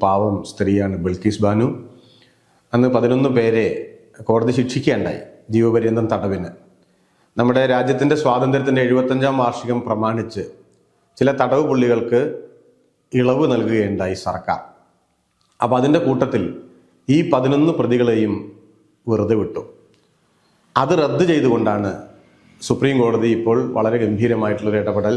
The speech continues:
നടത്തിയത്. അവരെ താമസിയാതെ തന്നെ ജയിലിലേക്ക് തിരിച്ചു പോകണം. ഇതാണ് സംഭവം. ഇതിനെ തുടർന്ന് നമ്മുടെ നാട്ടിലെ സംഘപരിവാറിൻ്റെ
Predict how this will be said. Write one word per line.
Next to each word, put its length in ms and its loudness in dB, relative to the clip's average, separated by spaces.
നടത്തിയത്. 500 -2
അവരെ 200 2
താമസിയാതെ 580 0
തന്നെ 260 -2
ജയിലിലേക്ക് 580 2
തിരിച്ചു 340 -2
പോകണം. 280 -2
ഇതാണ് 300 2
സംഭവം. 380 2
ഇതിനെ 260 2
തുടർന്ന് 380 2
നമ്മുടെ 320 2
നാട്ടിലെ 380 0
സംഘപരിവാറിൻ്റെ 840 0